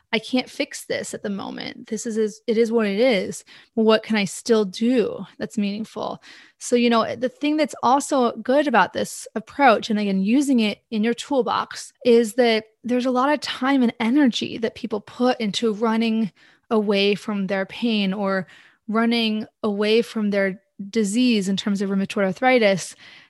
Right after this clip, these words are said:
and trying to go down these rabbit holes of, like, fixing it and curing it and doing the perfect diet or the perfect X Y Z that's gonna make your disease go away, when that time could be spent running towards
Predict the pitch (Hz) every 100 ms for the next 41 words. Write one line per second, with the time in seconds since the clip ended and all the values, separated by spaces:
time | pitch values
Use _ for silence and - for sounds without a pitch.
0 | _ 226 208 202 190 - - 214 208 -
1 | 208 202 185 208 196 196 202 196 202 190
2 | 185 196 190 185 - - 320 - 254 240
3 | 202 196 190 - 277 226 226 214 202 190
4 | 180 - - - 247 233 233 233 214 220
5 | - 214 208 208 202 196 196 - 220 -
6 | 202 - - _ _ 226 - 220 202 196
7 | 214 196 - 208 190 202 190 196 214 196
8 | 196 196 202 185 208 190 196 294 269 214
9 | 202 - - _ - 226 233 214 226 -
10 | - 254 269 294 247 - 285 285 220 220
11 | - - 240 240 196 - 220 208 202 208
12 | - - 214 190 -